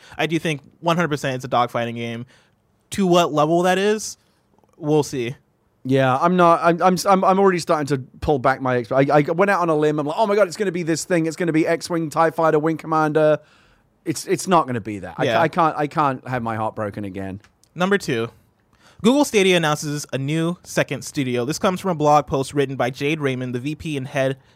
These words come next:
Speaker 1: head of Stadia Games and Entertainment. It reads, "Stadia Games and Entertainment is setting out to change the way we play, enjoy, and create video games. With Stadia, the creative possibilities are limitless." But we
Speaker 2: Just so
Speaker 1: can't
Speaker 2: we're clear, we're, this, this is, like,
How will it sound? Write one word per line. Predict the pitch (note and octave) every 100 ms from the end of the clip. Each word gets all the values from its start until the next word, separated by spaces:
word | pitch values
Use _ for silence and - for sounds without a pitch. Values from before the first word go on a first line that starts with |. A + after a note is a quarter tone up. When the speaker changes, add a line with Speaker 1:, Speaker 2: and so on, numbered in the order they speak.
| _
Speaker 1:
head | - E3 D#3
of | C#3+ C#3
Stadia | - C3 B2
Games | B2 B2 A#2 A#2+ -
and | B2+ A2+
Entertainment. | A#2 C#3 C3 C3 - _ _ _ -
It | C3+
reads, | C3+ C3 - - - - -
"Stadia | - B3+ C#4 C4+
Games | G3 G3+ F#3
and | E3+
Entertainment | D#3 F#3 D#3 D3
is |
setting | - E3+ F3+
out | D3 C#3
to | C#3+
change | - D3 C#3+ C3+
the |
way | B2+ B2+
we | A#2+
play, | A#2 D#3+ D3+ D#3+ D3
enjoy, | C3+ C3+ B2+ B2 A#2+
and | C#3+ F3+
create | F#3 D3 C3
video | C3 A2+
games. | D#2 F2 B2+ - - - -
With | F3
Stadia, | - G#3 A3+ G#3+ G#3 -
the |
creative | E3 F3+ E3+
possibilities | E3+ D3+ D3+ C#3+ C#3+ C3+
are | C3
limitless." | C3 B2 E2+ A2 - - _
But | G3+ D#3+ - - -
we | E3+
Speaker 2:
Just |
so | G3+
Speaker 1:
can't |
Speaker 2:
we're | F3+
clear, | F3+ D3+
we're, | C3+ C#3 C3+
this, | D3+ D3 C3+
this | C#3 C#3 C3+ D3+ -
is, | C3+ A#2
like, | A#2 A2 -